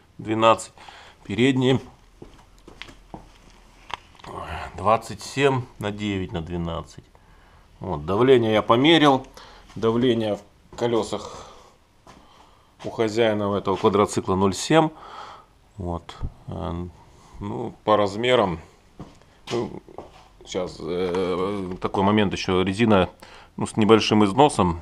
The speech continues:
Не знаю, в процентах сколько. Ну, передних больше касается.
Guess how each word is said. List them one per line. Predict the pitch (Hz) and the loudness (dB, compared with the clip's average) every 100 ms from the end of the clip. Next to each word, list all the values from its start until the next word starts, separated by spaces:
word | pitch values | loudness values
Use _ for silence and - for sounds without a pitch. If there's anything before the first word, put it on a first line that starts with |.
| - - - | -14 -20 -16
Не | 104 | -12
знаю, | 87 90 | -8 -6
в | 82 | -6
процентах | - 87 117 110 82 | -6 -2 -2 -2 -4
сколько. | - 101 82 - - - - - | -6 -4 -4 -8 -18 -20 -20 -20
Ну, | - 107 | -12 -12
передних | - 107 98 87 | -4 0 0 -2
больше | 82 85 - | -2 -4 -4
касается. | - 82 - 82 80 - | -10 -8 -2 -2 -4 -16